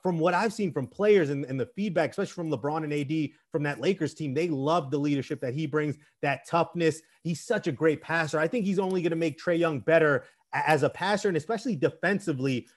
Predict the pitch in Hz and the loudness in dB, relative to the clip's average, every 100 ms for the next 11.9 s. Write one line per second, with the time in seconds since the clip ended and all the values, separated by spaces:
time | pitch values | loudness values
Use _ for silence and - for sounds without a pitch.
0 | _ 151 156 156 131 175 175 123 160 - | _ -4 0 0 0 -2 -2 -2 -2 -2
1 | - 214 175 117 160 135 151 160 147 143 | -2 -2 -2 0 0 0 -4 -4 -4 -6
2 | - 165 156 143 135 - _ 151 175 254 | -2 0 2 0 0 -6 _ -2 0 0
3 | 170 180 214 214 - 180 208 202 220 208 | 0 2 4 4 4 0 0 0 2 2
4 | 185 147 180 240 165 226 214 196 208 185 | 2 -2 -4 -4 0 2 2 0 2 2
5 | 170 - _ - 160 147 139 - 214 196 | 0 -4 _ -6 -4 -2 -4 4 6 6
6 | - 170 165 151 143 - 196 196 - 196 | 2 -6 -2 -2 -2 0 2 2 -2 -2
7 | 196 180 - - 190 180 170 202 190 170 | 0 0 -4 -10 -4 -2 0 0 -2 -2
8 | 170 175 151 120 165 185 - - _ 156 | -4 -2 -2 0 0 0 -6 -16 _ -4
9 | 165 165 151 151 143 196 254 190 226 190 | -2 -2 -4 -4 0 2 4 4 4 4
10 | 233 196 165 - 156 202 185 208 190 175 | 0 2 2 2 0 0 -2 -2 -2 0
11 | 160 151 147 214 220 156 160 147 131 | 0 -2 0 2 2 2 2 2 0